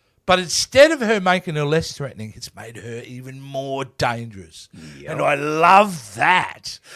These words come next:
Speaker 1: I love the idea we have an unpredictable, dangerous character who that's taken away,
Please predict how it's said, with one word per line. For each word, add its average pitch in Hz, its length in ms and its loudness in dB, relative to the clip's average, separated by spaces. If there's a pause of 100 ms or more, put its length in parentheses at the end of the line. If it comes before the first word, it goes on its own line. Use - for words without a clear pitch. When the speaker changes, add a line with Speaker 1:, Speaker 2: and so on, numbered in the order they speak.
(200)
Speaker 1:
I 180 80 0
love 208 240 4
the 214 120 -2
idea 175 360 0
we 160 140 -8
have 151 120 -6
an 143 80 -4
unpredictable, 190 640 -6
dangerous 185 380 -4
character 170 500 -6 (320)
who 151 60 -6
that's 254 400 2
taken 202 340 -4
away, 214 420 -4